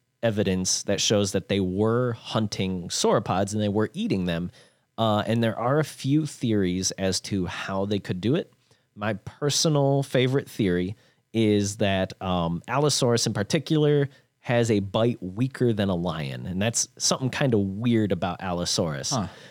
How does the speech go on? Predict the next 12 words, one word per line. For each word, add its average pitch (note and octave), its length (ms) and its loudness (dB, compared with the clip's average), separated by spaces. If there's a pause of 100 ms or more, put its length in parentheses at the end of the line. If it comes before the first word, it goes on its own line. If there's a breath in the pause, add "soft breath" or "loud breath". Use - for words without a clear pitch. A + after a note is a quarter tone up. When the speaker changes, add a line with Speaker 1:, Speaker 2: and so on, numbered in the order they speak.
(320 loud breath)
Speaker 1:
However, A2 680 2 (800)
their, G#2+ 500 4
their G2+ 220 2
teeth - 340 0
are A2 140 4
extremely C#3 640 0
sharp, - 380 -2
like F2 200 -6
knives. F#2 460 0 (400 soft breath)
Their G2+ 240 2
jaws G2 760 0 (100)
can G2+ 200 0